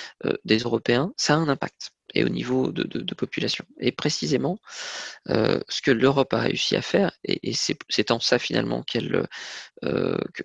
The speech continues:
que, pareil, simple à faire, so-, soit on fait le, l'Europe en disant, voilà, c'est au mieux une échelle de décision politique, euh, supplémentaire,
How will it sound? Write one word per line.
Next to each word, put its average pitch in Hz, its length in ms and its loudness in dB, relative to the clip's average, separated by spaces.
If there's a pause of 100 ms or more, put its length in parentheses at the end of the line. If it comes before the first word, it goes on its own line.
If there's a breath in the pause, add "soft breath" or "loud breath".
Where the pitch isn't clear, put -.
que, 57 280 0 (480)
pareil, 127 240 2
simple 123 300 0
à 131 40 2
faire, 175 260 2
so-, - 180 -8
soit - 240 2
on 151 100 2
fait 139 220 4
le, 127 160 2
l'Europe 131 420 0 (100)
en - 80 -6
disant, 143 420 -10 (680)
voilà, 117 220 -4 (380)
c'est - 560 -2 (720)
au 143 120 0
mieux 143 360 -6 (640 loud breath)
une 147 200 -6
échelle 139 340 0
de 139 80 -4
décision 123 440 -4
politique, - 600 -8 (160)
euh, - 140 -8 (100)
supplémentaire, - 720 -2